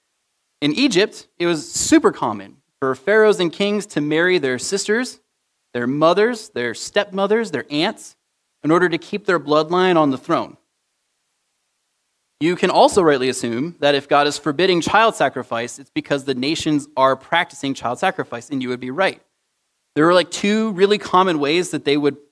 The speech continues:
they would practice it. One is they would just throw their kids into the fire. But another way that they would do it is they would build these giant metal statues that's made to look like their god, and they'd have their hands out like this, and they would light a fire underneath their hands until their hands became glowing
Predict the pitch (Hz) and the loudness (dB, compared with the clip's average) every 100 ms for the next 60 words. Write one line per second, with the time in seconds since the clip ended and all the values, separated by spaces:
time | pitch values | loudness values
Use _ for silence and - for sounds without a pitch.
0 | _ 143 131 - 139 156 180 - 208 147 | _ 0 0 0 -4 -4 -4 0 2 4
1 | 156 185 160 143 147 139 135 - 143 143 | 2 2 0 2 2 -2 -6 -4 -2 0
2 | 143 - 139 147 139 127 - 110 117 202 | -2 -4 -4 -4 -4 -8 -8 -8 -8 -10
3 | _ _ _ _ _ _ _ 156 156 170 | _ _ _ _ _ _ _ -2 2 4
4 | 226 226 185 156 156 143 120 127 135 135 | 6 6 6 2 0 -2 -2 -2 0 0
5 | 147 143 135 127 196 202 151 156 139 131 | 0 0 0 0 2 2 0 -2 -2 -2
6 | 165 165 190 175 170 170 160 - 196 226 | 2 2 2 2 2 4 2 0 0 0
7 | - 131 143 - - _ _ _ _ _ | -4 -6 -6 -8 -14 _ _ _ _ _
8 | _ 151 147 185 180 165 202 196 165 147 | _ -4 0 0 0 2 2 2 -2 -2
9 | 139 117 110 117 131 _ _ - 160 156 | -4 -2 -2 -2 -6 _ _ -4 -2 0
10 | 143 190 175 156 196 202 170 147 113 127 | 0 0 0 0 2 2 2 0 0 -4
11 | 202 185 143 - - _ _ _ 156 160 | -2 -2 -2 -8 -20 _ _ _ 2 4
12 | 156 170 170 - 180 214 165 151 156 160 | 6 4 2 2 2 2 2 0 0 -2
13 | 139 123 139 147 147 147 151 143 156 160 | -4 -2 -4 -2 -2 0 0 0 0 0
14 | 143 147 - 139 131 123 143 147 147 160 | -2 -6 -4 -4 -4 -2 0 2 2 0
15 | 156 | -4